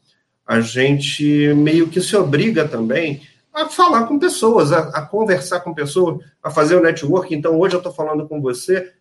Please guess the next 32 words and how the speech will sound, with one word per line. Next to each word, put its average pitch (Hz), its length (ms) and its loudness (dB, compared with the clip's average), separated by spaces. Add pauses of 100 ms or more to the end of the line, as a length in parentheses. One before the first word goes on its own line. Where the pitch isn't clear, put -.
mas 147 220 -2
eu 156 140 0
já 185 220 0
conversei 170 640 -2
com 165 140 -4
um 147 80 -6
convidado 147 640 2
que 143 120 -8
vem 147 160 -2
na 139 120 2
semana 135 380 0
que 117 120 -14
vem, 180 360 0 (300)
já 180 340 4
agendei 175 600 2
com 170 140 -10
outro 170 320 4
convidado 143 500 0
que 139 80 -6
vem 135 140 -2
mais 131 220 -2
à 120 60 -10
frente. 185 480 -4 (380)
Então, 185 320 2
assim, 151 480 -2
isso 190 360 -2
me 196 120 2
obriga 156 420 0
também 170 460 0
a, 170 60 -4
a, 156 640 -6
a - 120 -10